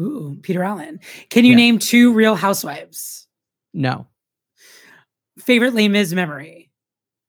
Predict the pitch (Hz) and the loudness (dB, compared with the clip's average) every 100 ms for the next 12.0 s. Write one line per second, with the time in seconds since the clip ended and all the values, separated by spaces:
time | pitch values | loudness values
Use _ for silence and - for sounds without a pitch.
0 | _ _ _ _ 185 170 165 147 131 131 | _ _ _ _ 0 0 0 -2 -2 0
1 | 143 180 202 _ _ _ - 170 - - | 2 0 -2 _ _ _ -8 -8 -8 -18
2 | _ _ _ _ _ _ - _ _ _ | _ _ _ _ _ _ -20 _ _ _
3 | _ _ _ _ _ _ _ _ _ _ | _ _ _ _ _ _ _ _ _ _
4 | _ - 156 151 151 143 _ _ _ _ | _ -6 -4 -4 -6 -10 _ _ _ _
5 | _ _ _ _ _ _ _ _ _ _ | _ _ _ _ _ _ _ _ _ _
6 | _ _ _ _ _ _ _ _ _ _ | _ _ _ _ _ _ _ _ _ _
7 | _ _ _ _ _ _ _ _ _ _ | _ _ _ _ _ _ _ _ _ _
8 | _ _ _ _ _ _ _ _ _ _ | _ _ _ _ _ _ _ _ _ _
9 | - 135 165 165 165 170 151 139 131 131 | -10 0 2 2 0 0 -2 -2 -4 -4
10 | - 127 127 127 _ _ - 139 135 - | -4 -2 -2 -8 _ _ -4 -4 -4 -6
11 | 131 131 - 135 139 135 135 143 139 135 | -8 -6 -4 -2 0 0 0 -2 -4 -6